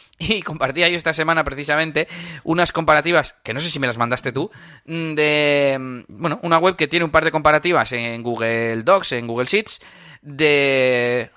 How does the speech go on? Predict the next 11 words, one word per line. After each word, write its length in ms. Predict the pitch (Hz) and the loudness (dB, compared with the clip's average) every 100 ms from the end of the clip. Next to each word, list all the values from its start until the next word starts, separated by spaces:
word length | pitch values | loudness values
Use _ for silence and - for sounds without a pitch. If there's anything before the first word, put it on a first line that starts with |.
| - - | -14 -2
plugins 440 | 202 233 294 269 | 0 2 0 -2
y 100 | 165 | -2
de 80 | 135 | -2
constructores 460 | 139 147 135 160 143 | -2 -2 0 0 0
visuales. 400 | 123 123 110 123 | -2 0 0 -4
Y 40 | |
compartí 340 | 120 120 120 151 | -4 -2 0 0
el 100 | 160 | 0
de 80 | |
constructores 440 | 151 120 120 135 143 | -2 -4 -2 -2 -2
visuales 440 | 143 165 165 - | 0 0 0 -2